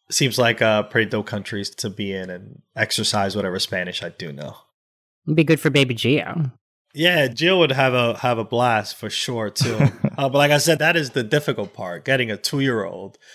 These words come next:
Speaker 1: to do the digital nomading with you would probably be really, really, really hard. And I'd be interested in hearing any experience that people have with their families as they digital nomad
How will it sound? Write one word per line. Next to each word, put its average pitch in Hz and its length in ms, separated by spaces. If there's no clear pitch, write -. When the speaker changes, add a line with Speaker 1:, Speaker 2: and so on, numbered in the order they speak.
Speaker 1:
to 117 100
do 107 180
the 104 80
digital 117 380
nomading 101 480
with 98 160
you 95 80
would - 160
probably 95 300
be 85 80
really, 110 300
really, 98 280
really 87 240
hard. - 360
And 117 160
I'd 131 100
be 123 160
interested 117 380
in 104 100
hearing 107 360
any 139 320
experience 104 680
that 104 100
people 101 280
have 95 280
with 98 160
their 101 160
families 92 640
as 98 180
they 92 160
digital 95 400
nomad 90 540